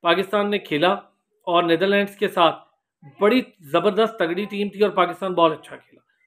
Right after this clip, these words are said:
तीन तीन से वो बराबर रहा। उसके बाद दूसरा मैच हुआ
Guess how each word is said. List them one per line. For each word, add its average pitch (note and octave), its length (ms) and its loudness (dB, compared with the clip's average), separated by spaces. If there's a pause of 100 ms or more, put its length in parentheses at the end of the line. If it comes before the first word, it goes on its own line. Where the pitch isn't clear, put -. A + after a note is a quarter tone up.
(240)
तीन C#4+ 320 0
तीन A#3 280 -6
से F#3 260 0 (500)
वो D#3+ 100 -8
बराबर F#3 340 8
रहा। A#2+ 280 -10 (1500)
उसके C4 240 -2
बाद C4 300 4 (260)
दूसरा G3 340 -2
मैच A3 260 2
हुआ G#3 160 4